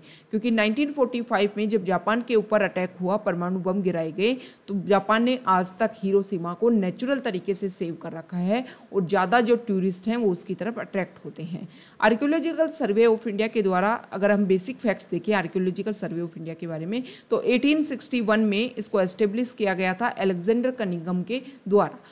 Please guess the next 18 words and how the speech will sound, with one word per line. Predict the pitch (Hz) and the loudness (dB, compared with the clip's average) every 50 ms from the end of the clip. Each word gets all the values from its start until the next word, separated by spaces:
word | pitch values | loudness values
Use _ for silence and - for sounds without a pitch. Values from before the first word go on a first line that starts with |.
| - - - - - | -20 -20 -8 0 2
आपका | 196 208 208 - 226 | 2 2 4 2 0
क्वेश्चन | 214 233 233 220 - 247 233 226 | 2 2 -2 0 0 0 0 0
ये | 202 185 196 208 220 | 2 4 4 4 4
है | 202 180 196 185 226 294 - - - - _ - | 4 2 -2 -2 -4 -6 -8 -16 -20 -16 _ -8
कि | 285 | -8
कौन | 262 - - - 262 262 269 277 | -8 -6 -2 2 4 4 4 4
सी | 262 349 330 | 2 0 0
मिनिस्ट्री | 311 285 254 220 208 - - - 233 | 2 2 4 2 2 0 0 -4 -4
के | 220 226 220 | -2 0 0
अंडर | 202 190 180 190 185 | 2 2 2 2 2
आता | 180 170 170 - 170 | 2 0 0 -2 -4
है, | 165 160 214 226 | -2 0 0 0
ये | 220 190 202 | 2 2 2
आपको | 190 175 180 - 190 | 2 2 2 0 -2
नीचे | 185 175 156 - 196 | -2 -2 -2 -2 -4
कमेंट | 202 - 185 160 160 165 - 175 | -4 -4 -4 -6 -6 -6 -4 -4
बॉक्स | 160 143 - - - | -4 -6 -6 -4 -2
में | 220 254 311 | 0 0 0